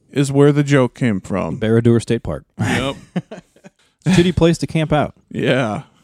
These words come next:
Speaker 1: The siege of Barad-dûr started in thirty-four thirty-four and continued for seven years.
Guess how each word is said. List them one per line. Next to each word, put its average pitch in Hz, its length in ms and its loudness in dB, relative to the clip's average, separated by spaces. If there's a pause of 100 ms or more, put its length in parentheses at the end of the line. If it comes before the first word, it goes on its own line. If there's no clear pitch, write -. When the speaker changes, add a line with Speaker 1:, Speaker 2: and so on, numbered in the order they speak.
(200)
Speaker 1:
The 156 120 4
siege 226 300 4
of 214 80 4
Barad-dûr 165 420 6
started 160 460 2
in 151 100 2
thirty-four 147 520 2
thirty-four 147 480 2
and 143 120 0
continued 165 480 2
for 151 160 0
seven 143 440 0
years. 143 640 0